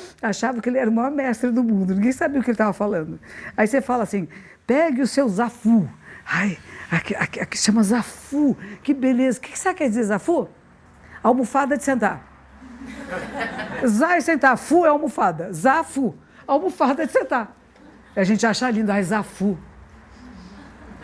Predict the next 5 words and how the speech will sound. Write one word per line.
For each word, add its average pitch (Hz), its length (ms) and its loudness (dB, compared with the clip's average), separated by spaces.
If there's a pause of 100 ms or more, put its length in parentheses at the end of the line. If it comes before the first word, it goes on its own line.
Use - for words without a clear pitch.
(440)
Não 233 160 4
somos 240 380 2
assim? 180 440 -2 (2250)
É 220 120 -2
interessante. 233 880 -2